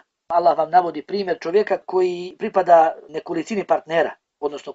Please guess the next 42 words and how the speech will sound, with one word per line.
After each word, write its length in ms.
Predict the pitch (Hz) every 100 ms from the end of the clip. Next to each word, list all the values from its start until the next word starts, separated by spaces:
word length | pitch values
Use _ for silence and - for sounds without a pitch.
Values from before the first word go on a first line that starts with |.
| -
koji 180 | 170
je 100 | 165
u 80 | 170
vlasništvu 520 | 165 208 202 190 - 170
više 240 | 196 -
ortaka, 460 | 151 - 175 180 143
više 240 | 175 -
vlasnika, 640 | 147 190 - 190 180 233 240 _ _
odnosno 380 | - 160 160 170
koji 140 | 156 160
se 120 | 160
međusobno 480 | 170 156 - 147 143
raspravljaju 640 | - - 127 123 127 175 -
kome 220 | 175 156
on 100 | 143
pripada, 420 | 139 135 147 247 - _ _
i 220 | 196 214
čovjeka 360 | 226 190 196 -
koji 340 | - 185 214 _
je 240 | 165 185 -
miran 340 | 190 220 220 185
od 100 | 190
toga, 180 | 185
odnosno 320 | 170 170 156 175
koji 140 | 165
pripada 300 | 202 185 180
samo 220 | 208 185
jednom 240 | 185 170 147
svome 300 | 156 151 151 -
vlasniku. 580 | 147 143 - 110 - 101 _ _ -
Sura 200 | 151 123
Zumer, 260 | 165 156
dvadeset 340 | 131 143 139 131
deveti 300 | 123 101 -
ajet. 280 | - - _ - - - _
Pa 80 | -
kaže 200 | 208 202
Ibn 80 | 185
Taymije, 540 | 170 170 170 214 226
nakon 200 | 254 165
spomena 260 | - 185 156
ovog 180 | 147